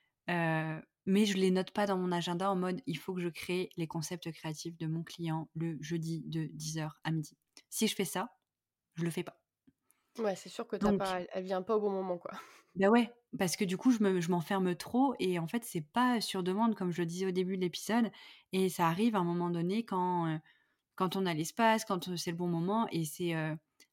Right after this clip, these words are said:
Speaker 1: alors je dis pas que ça descend comme ça, heu, fluidement comme, heu, une rivière magique d'étoiles, hein, mais, heu, <laughs> mais, heu, c'est, heu, il faut le bon moment, il faut le,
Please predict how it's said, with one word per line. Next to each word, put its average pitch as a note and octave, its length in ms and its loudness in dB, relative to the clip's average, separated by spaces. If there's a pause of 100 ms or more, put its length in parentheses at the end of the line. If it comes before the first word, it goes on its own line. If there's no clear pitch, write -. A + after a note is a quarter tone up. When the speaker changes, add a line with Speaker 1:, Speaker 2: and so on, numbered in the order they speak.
(120)
Speaker 1:
alors E3 120 0
je D3+ 60 -2
dis - 100 -10
pas G3 120 2
que E3 60 -6
ça F3+ 120 -2
descend E3 360 -2
comme E3+ 160 -2
ça, F#3+ 380 -6
heu, D#3+ 100 -6
fluidement F3+ 440 -6
comme, E3+ 240 -6
heu, D#3+ 300 -6
une D#3+ 160 -2
rivière E3+ 340 -4
magique E3+ 300 -2
d'étoiles, G#3+ 300 -2
hein, G#3 140 -2 (340)
mais, G3 320 2
heu, E3 280 2
<laughs> - 1120 -2
mais, A3 340 8
heu, F3+ 40 2
c'est, F3+ 600 2
heu, - 40 -16 (140)
il F3+ 100 -2
faut A#3+ 180 4
le G#3 80 4
bon F#3 140 -2
moment, F3+ 300 0
il E3+ 140 -2
faut G#3+ 200 -2
le, E3+ 320 0